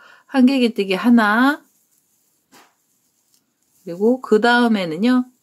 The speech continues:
한길긴뜨기가 다음 코에는 두 코 들어갑니다. 하나, 둘, 이런 식으로 해서, 어, 세 번째 단도요. 하나는 한길긴뜨기 한 코, 그리고 그 다음에는 한길긴뜨기 두 코, 이런 식으로 해서 한 바퀴를요.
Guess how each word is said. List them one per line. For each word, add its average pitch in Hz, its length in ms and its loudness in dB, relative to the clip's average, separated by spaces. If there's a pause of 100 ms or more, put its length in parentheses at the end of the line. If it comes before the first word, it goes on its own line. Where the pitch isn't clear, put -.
한길긴뜨기가 214 1000 -4 (420)
다음 156 340 -4
코에는 185 400 -6
두 208 240 -8
코 240 260 2
들어갑니다. 139 920 -8 (300)
하나, 156 500 -12
둘, 139 640 -8
이런 196 280 -2
식으로 214 320 -2
해서, 190 420 -2 (680)
어, 185 240 2
세 254 200 0
번째 269 360 0
단도요. 190 600 -2 (720)
하나는 277 880 2
한길긴뜨기 240 640 0
한 294 260 -4
코, 233 520 0
그리고 165 280 -10
그 170 140 -10
다음에는 190 800 -4
한길긴뜨기 190 560 -6
두 185 160 -8
코, 202 160 2
이런 240 220 4
식으로 226 360 0
해서 240 180 0
한 277 140 2
바퀴를요. 247 680 -2